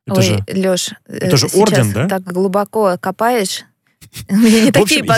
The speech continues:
Speaker 1: к чему,
Speaker 2: познания.
Speaker 1: я к тому, что здесь тоже нужно немножечко поизучать относительно того, что это сегодня, какое это сегодня, ну, какую деятельность сегодня ведёт непосредственно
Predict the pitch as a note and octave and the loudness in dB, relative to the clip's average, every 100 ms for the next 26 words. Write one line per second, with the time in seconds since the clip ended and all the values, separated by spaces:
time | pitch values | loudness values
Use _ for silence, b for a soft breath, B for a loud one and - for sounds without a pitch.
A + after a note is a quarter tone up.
0 | G3+ C4+ B3+ G#3 G3 E3 G3+ G3 - F3 | 2 2 2 2 0 0 -2 -2 0 0
1 | F#3 - B3 F3+ E3+ D#3+ D3 D3 E3+ - | 0 -2 0 0 0 2 2 2 0 0
2 | - D3 - F3 D3+ D#3+ - A3 G#3+ C#3+ | -2 -6 -2 -2 0 -2 -2 -4 -4 -8
3 | B2+ C#3 - C#3+ C#3 B2 D3+ D3 G#3+ - | -8 -8 -8 -6 -6 -4 -2 -2 -2 -2
4 | - - F3+ - C#3+ D3+ D#3 C#3+ - - | -4 0 -2 0 -4 -2 -2 -4 -4 -2
5 | D#3+ C#3+ E3 A#2 G#2 B B B A#2+ - | 0 4 2 2 -4 B B B -8 -2
6 | E3+ D#3 D3 - C#3 A#2+ B2 - C3+ A#2 | 0 0 -2 -2 0 0 -2 0 0 2
7 | A2+ A2 E3+ F3 E3 C3+ A#2+ A#2 G#2+ A#2+ | 0 2 2 2 0 -4 -4 -4 -4 -2
8 | A2+ G#2+ A2+ G#2+ G#2+ C3+ - A#2 A#2+ A2+ | -2 -2 -4 -4 -2 -2 -2 -4 -2 -2
9 | A#2 A2 B2 | -2 -2 0